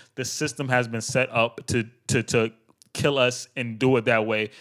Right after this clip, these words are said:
and make money off our backs. It is not a trend. It's not trendy, all right? If you're gonna use social media, use it the right way, right? Forward the cause. Say, uh, uh, uh, tell people to vote. All right, tell people to, to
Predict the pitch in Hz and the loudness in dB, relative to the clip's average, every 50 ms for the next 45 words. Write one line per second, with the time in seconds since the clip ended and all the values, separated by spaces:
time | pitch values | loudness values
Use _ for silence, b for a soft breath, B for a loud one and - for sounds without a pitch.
0 | B B 127 117 117 117 117 117 113 117 123 123 123 120 123 - _ _ 117 113 | B B -6 -2 0 0 0 0 -2 -2 -2 0 0 -2 -4 -6 _ _ 4 4
1 | 113 110 - - 127 117 113 107 98 104 117 107 101 101 - - _ 139 123 123 | 4 2 -2 -2 0 2 2 2 2 2 2 2 2 0 -8 -8 _ -4 -4 -4
2 | 120 120 117 123 127 127 127 127 _ - 131 120 113 107 - - 131 120 107 101 | -6 -6 -6 -4 -2 -2 -4 -4 _ -8 -6 -6 -6 -6 -6 -6 -4 -4 -4 -4
3 | 101 - 123 113 - - 120 123 117 117 - _ - - 131 120 113 98 98 92 | -8 -10 -12 -12 -10 -6 -4 -2 -2 -2 -4 _ -6 -2 -2 -2 -2 -4 -6 -8
4 | - b b b b _ 113 107 104 110 110 110 113 117 - _ _ _ b b | -10 b b b b _ 2 4 6 6 6 4 2 0 -4 _ _ _ b b
5 | b b - 113 120 131 156 170 180 180 185 165 - 170 156 - 156 143 143 143 | b b -12 -8 -4 0 0 2 2 2 0 0 -2 -2 -2 -4 -6 -6 -4 -2
6 | 135 135 123 120 143 175 175 180 180 - 151 143 139 135 131 127 113 101 101 95 | -2 -2 -2 -2 -4 -4 -4 -4 -4 -2 0 4 4 4 4 4 0 -2 -4 -4
7 | 90 92 95 101 110 117 135 - - - 147 151 175 175 160 151 147 - 156 139 | -4 -6 -4 -4 -4 -4 -4 -8 -8 -4 0 0 0 0 -2 -6 -2 2 4 4
8 | 123 110 98 95 92 - - B B B B B - - - 147 151 151 147 131 | 4 4 0 -2 -8 -14 -18 B B B B B -10 -4 0 0 0 0 -2 -6
9 | 127 143 139 156 151 135 131 131 127 127 123 131 131 - 127 131 127 123 123 123 | -10 -14 -10 -4 0 0 0 0 0 0 -2 -2 -4 -2 0 0 2 2 2 0
10 | 120 - _ _ _ _ _ _ - 160 170 170 185 170 147 156 143 131 123 135 | -4 -8 _ _ _ _ _ _ 0 0 0 0 -2 -4 -2 -2 -2 0 2 2
11 | 131 113 104 92 - _ _ _ _ 120 110 110 123 127 131 123 120 - 160 156 | 2 2 2 -2 -8 _ _ _ _ -2 -2 0 0 0 0 -2 -2 -4 -4 -4
12 | - 180 147 151 151 139 - 147 135 123 - 143 123 120 | -4 -8 -4 -4 -4 -4 -2 -4 -4 -2 -2 -2 -2 -2